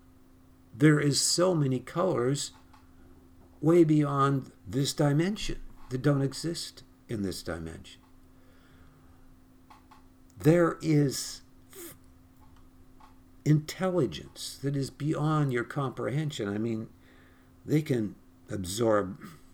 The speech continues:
whole dictionaries in a few seconds. Let's put it that way. They can absorb every thought they've had in their life, their whole life, and how it affected people ten people over. And just know that in just a few minutes.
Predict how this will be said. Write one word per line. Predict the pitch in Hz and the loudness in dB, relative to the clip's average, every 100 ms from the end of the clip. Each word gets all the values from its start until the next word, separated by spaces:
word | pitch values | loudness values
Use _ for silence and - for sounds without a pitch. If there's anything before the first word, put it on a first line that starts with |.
| - - | -20 -20
whole | - - 139 | -10 -4 -2
dictionaries | 101 113 - 95 90 95 | -2 -4 -6 -6 -6 -6
in | 82 | -10
a | |
few | - 98 | -8 -8
seconds. | - 101 - - | -4 -4 -6 -6
Let's | 143 - | -6 -4
put | 147 | -4
it | 113 | -2
that | 92 87 | -4 -6
way. | 82 - - - - | -6 -10 -18 -20 -2
They | - 175 | 2 6
can | 170 | 6
absorb | 160 131 156 170 160 | 6 4 4 4 4
every | 165 185 | 0 0
thought | 190 - 175 147 | -2 2 2 2
they've | 143 135 | 0 -2
had | 139 143 | -2 0
in | 139 | 0
their | 131 123 | 0 2
life, | 147 113 90 - - - - | 0 0 -4 -14 -20 -20 -6
their | - 139 | -2 0
whole | 135 156 | 0 -2
life, | 143 147 90 - - - - - - - - | 0 0 -2 -6 -18 -20 -20 -20 -20 -20 -6
and | 127 | 0
how | 156 160 | 4 4
it | 147 | 2
affected | 147 165 - 151 | 0 -2 -2 -4
people | - 160 151 | -4 -2 -2
ten | 147 185 180 | -2 -2 -2
people | 185 170 180 185 | -2 -2 2 4
over. | 185 104 - - - - - - - - - - - - - - - - - - - - - - - - - | 2 0 -8 -14 -20 -20 -20 -20 -20 -20 -20 -20 -20 -20 -20 -20 -20 -20 -20 -20 -20 -20 -20 -20 -20 -18 -2
And | 185 | 2
just | 165 156 | 2 2
know | 151 156 160 | 4 6 6
that | 143 135 127 | 4 2 2
in | 120 | -2
just | 120 - | -4 -8
a | |
few | - 113 | -12 -10
minutes. | - - - - - | -10 -14 -20 -20 -20